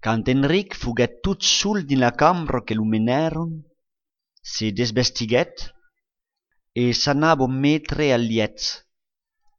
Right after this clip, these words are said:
Mas la fenestra justèt e la fia Rita se trobèt aquí. "Çò primièr te pòrti per mansar"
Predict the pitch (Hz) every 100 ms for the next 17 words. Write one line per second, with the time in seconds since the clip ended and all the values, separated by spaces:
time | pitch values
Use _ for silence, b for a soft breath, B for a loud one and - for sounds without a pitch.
0 | _ _ _ _ 104 117 - 117 123 135
1 | 139 165 - - 165 131 - 135 143 -
2 | - _ _ _ _ _ _ _ _ 107
3 | 104 98 - 165 123 101 120 165 160 170
4 | 160 - _ _ - 113 - 135 135 151
5 | 113 - 101 - - _ _ _ _ 622
6 | _ 960 960 _ _ _ _ _ _ _
7 | _ _ _ - 127 - 143 151 170 185
8 | 175 - _ _ _ _ _ _ _ 135
9 | - 165 170 - 143 151 139 147 135 147
10 | 123